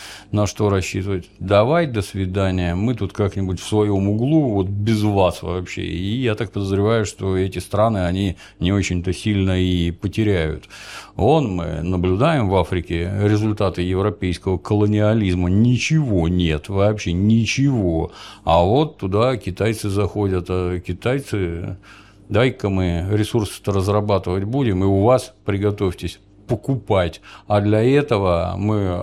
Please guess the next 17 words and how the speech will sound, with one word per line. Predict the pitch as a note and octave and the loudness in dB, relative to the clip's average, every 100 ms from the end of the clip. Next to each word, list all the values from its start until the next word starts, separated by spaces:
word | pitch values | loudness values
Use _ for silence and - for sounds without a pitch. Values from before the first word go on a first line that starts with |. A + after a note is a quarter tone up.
| G#2 | 0
разроем | A2+ A2+ A#2+ G#2+ G2 | 0 0 2 2 0
вам | F#2+ F#2 | 0 -2
карьеры, | F2 G#2+ G#2+ A2+ B2+ C3 A2 E2+ D#2 | 0 0 0 0 2 2 2 0 0
мы | G2 A2+ | 2 0
проложим | G2+ A2 A2 A2 G2+ F#2+ | 2 0 0 0 0 -4
туда | G#2 G2 G2 | -4 -2 -2
железные | G2 G2+ G#2 G2 G2 F#2+ | 0 0 0 2 0 0
дороги, | F2+ G2 G2 A2+ C3 G2+ | 0 2 4 4 2 2
мы | F#2+ G2+ | 0 0
построим | G#2 G2+ F#2+ - A2 G#2+ G#2 G2 | -2 -4 -6 -8 -4 -2 -2 -4
горно-обогатительный | F#2+ G2+ F#2+ F#2+ F2+ F#2+ G2 F#2 G2 F2+ F#2 F2 | -2 -2 0 -2 -2 0 0 0 -2 0 0 0
комбинат, | G2 F#2+ F#2 G#2 B2+ C3+ B2 - - - | 0 2 4 4 4 2 -2 -16 -20 -16
дома | - G2+ G#2+ G#2 G#2+ | -4 2 2 4 2
для | G2 F#2+ F#2+ | 4 4 6
рабочих, | G2 G2+ A#2+ C#3 C3+ A#2+ A2 | 4 4 2 0 0 -4 -6
школы | - - G#2+ G2 F#2 | -8 -2 0 2 0
для | F#2+ | 0